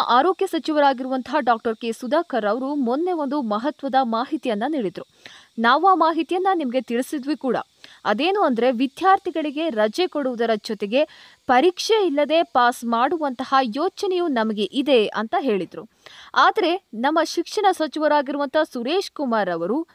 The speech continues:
ಈ ರೀತಿಯಾದ ಯಾವುದೇ ನಿರ್ಧಾರ ಆಗಿರ್ಲಿ, ಯೋಚನೆ ಆಗ್ಲಿ ನಮ್ಗೆ ಇಲ್ಲ. ನಾವು ಶಿಕ್ಷಣ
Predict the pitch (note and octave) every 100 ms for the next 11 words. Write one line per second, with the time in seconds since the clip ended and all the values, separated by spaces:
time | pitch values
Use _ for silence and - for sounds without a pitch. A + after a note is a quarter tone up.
0 | _ _ _ B3+ F4 G4 - F4 E4 D#4+
1 | A3 G#3+ B3 D#4+ F4+ F4 B3+ G#3+ - A#3+
2 | C4 B3+ A#3+ B3+ C4 D4 A3 - - C4
3 | B3 A3+ A#3 C4+ A3+ F#3+ F#3+ - B3 B3+
4 | G#3+ D#4 _ _ _ _ _ _ _ B3+
5 | C4 C4 C4 D#4 - - F4+